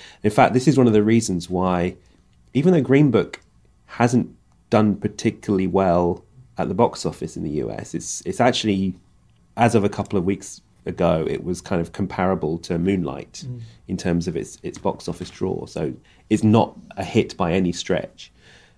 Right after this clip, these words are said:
Speaker 1: But that actually, that's the film that within the, this kind of weird Masonic voter base,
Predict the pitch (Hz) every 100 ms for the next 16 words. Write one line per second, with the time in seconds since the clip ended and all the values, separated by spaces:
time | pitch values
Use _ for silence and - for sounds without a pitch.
0 | - 139 120 - 117 - - 117 107 85
1 | - - 117 - - 110 - 113 92 92
2 | 90 - _ _ _ _ _ 101 104 113
3 | 110 101 98 101 - - 101 98 95 92
4 | - _ _ - 98 101 95 95 95 98
5 | - 101 92 - - 101 101 101 95 80
6 | 62 - - -